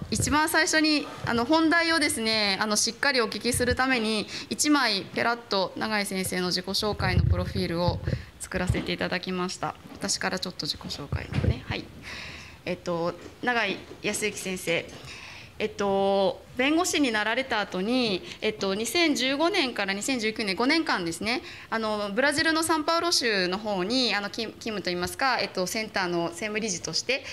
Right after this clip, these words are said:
あの、ご勤務されたという経験が、あの、本当に一番の、あの、なんて言ったらいいんですかね、ご経験として、特徴として、なんか、ポルトガル語が喋れる、えっと、弁護士ということで、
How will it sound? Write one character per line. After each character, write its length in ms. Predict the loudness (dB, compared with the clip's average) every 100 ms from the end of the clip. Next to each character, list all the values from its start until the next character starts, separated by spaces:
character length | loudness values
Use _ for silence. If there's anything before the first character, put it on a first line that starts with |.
| -12 -6
あ 120 | -4
の、 140 | -2
ご 140 | -4 -6
勤 260 | -6 -4
務 80 | -4 -8 -8
さ 240 | -6 -4
れ 100 | -2
た 160 | 0 0
と 120 | 0
い 80 | 0
う 40 |
経 200 | 0 -2
験 200 | -2 -2
が、 300 | 0 -2 0
あ 60 | -2
の、 100 | -2
本 160 | -4
当 100 | 0
に 120 | 2 2
一 160 | 0
番 200 | 0 0
の、 280 | 0 -2 -4 -12 -18 -10 -10 -10 -10
あ 60 | -6
の、 180 | -6 -4
な 100 | -2
ん 40 |
て 80 | 0
言 100 | -2
っ 20 |
た 80 | -2
ら 60 | 0
い 20 |
い 40 |
ん 20 |
で 60 | -2
す 40 | 0
か 80 |
ね、 140 | 0 2
ご 160 | 2
経 240 | 2 2 2
験 220 | 0 -2
と 80 | -2
し 40 |
て、 120 | -2
特 200 | -2 -4
徴 280 | -2 2 2
と 120 | 0 -6
し 80 |
て、 220 | -2 -2 -2 -10 -4
な 80 | -4
ん 40 |
か、 40 |
ポ 140 | 2 2
ル 60 |
ト 120 | 2 2
ガ 100 | 2
ル 100 | 2
語 220 | 2 2
が 120 | 2
喋 400 | 2 0 2 2
れ 180 | 2 2
る、 420 | 2 4 4 4
え 100 | 2
っ 40 |
と、 120 | 0 0
弁 220 | 0 2
護 80 | 0
士 220 | 0 -2
と 160 | -2
い 100 | -2
う 60 | -2
こ 140 | -4
と 100 | -4
で、 240 | -2 -2